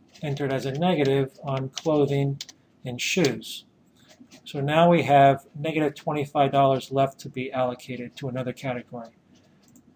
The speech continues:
And so the final category that we spent,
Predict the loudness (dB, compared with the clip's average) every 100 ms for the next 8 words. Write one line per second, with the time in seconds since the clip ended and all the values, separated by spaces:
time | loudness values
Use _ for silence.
0 | _ _ _ -20 -10 -6 -2 0 0 2
1 | 4 6 4 4 6 6 6 6 6 4
2 | -2 -2 -2 0 -2 -8 _ -12 -6 -2
3 | -2 -4 -12